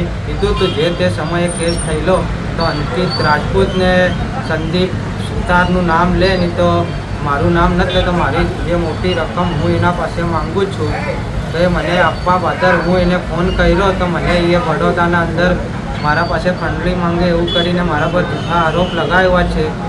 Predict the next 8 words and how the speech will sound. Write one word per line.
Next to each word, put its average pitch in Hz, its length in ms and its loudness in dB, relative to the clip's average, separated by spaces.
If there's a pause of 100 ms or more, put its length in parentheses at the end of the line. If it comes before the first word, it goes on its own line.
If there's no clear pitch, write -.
(260)
ને 165 200 0
ઝાલોદ 151 340 0 (120)
ખાતે 165 280 -2
બી 185 300 2 (420)
સે-, 165 480 -2 (100)
કાગળિયા 175 500 0
પર 180 280 2 (160)
ઓ-, 156 220 0